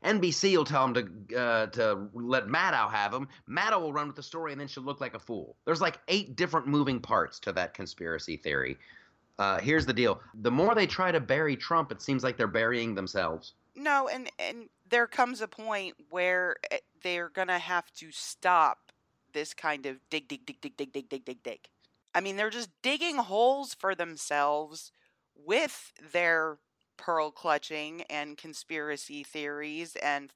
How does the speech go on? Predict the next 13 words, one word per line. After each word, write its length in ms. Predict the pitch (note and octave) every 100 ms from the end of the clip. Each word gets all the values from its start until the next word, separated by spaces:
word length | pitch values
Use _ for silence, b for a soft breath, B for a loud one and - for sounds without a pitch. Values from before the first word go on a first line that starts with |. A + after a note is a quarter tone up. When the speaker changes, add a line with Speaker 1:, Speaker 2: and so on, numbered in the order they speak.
| _
Speaker 2:
false 460 | E3+ D#3+ D#3 - -
narratives 840 | D3 C#3 C3+ C3+ C3 D3+ D#3+ -
about 480 | - C3+ C#3 C3+ B2+ b b b b
hating 520 | - - E3 F3 E3+ C#3+
gay 280 | C#3+ C#3+
people, 600 | C3+ C#3+ C#3 - C#3 D3
hating 440 | D3 D3 D#3+ E3 D#3+
minorities. 880 | D3+ D3 C3+ C3 B2+ B2+ C#3 D3+ - b b b b
Um, 260 | D3+ D#3 -
at 180 | F#3 -
some 280 | - A3 A3+
point, 480 | C#4 D4 A3 A3 - _ _ _ _ _ _ _ _ _ _ _ -
those 380 | G#3 A#3+ A3